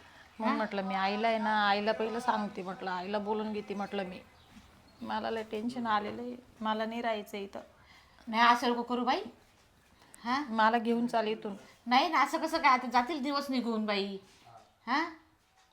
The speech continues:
Speaker 1: कोणाला सांगू मग मी असं आहे, देराने हात पकडला बुवा, असं कोणाला सांगू?
Speaker 2: हा बाई, आता कोणाला
Speaker 1: हा?
Speaker 2: सांगता येत नाही, कोणाला बोलता येत नाही, पण आता जाऊ दे आता.
Speaker 1: आणि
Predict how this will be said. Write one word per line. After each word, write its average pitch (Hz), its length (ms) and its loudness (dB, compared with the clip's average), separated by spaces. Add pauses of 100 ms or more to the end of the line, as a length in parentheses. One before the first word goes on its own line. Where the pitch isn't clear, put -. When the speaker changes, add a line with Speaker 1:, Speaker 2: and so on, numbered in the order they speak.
(600)
Speaker 1:
कोणाला 247 300 -2
सांगू 214 300 -6
मग 190 140 -8
मी 190 120 -8
असं 185 260 -8
आहे, - 160 -10 (480)
देराने 190 440 -8
हात 190 160 -6 (140)
पकडला 170 340 -12
बुवा, 165 140 -10
असं 208 120 -12
कोणाला 220 340 -12
सांगू? 208 300 -14 (880)
Speaker 2:
हा 208 160 -12
बाई, 190 120 -10
आता 196 160 -10
कोणाला 220 180 -2
Speaker 1:
हा? 214 60 -4
Speaker 2:
सांगता 202 400 -6
येत 214 300 -6
नाही, 214 180 -8
कोणाला 214 280 -8
बोलता 190 360 -8
येत 196 260 -10
नाही, 202 120 -12
पण 202 120 -14
आता 196 300 -8 (580)
जाऊ 208 260 0
दे 208 80 -4
आता. 185 240 -4 (800)
Speaker 1:
आणि 208 580 -2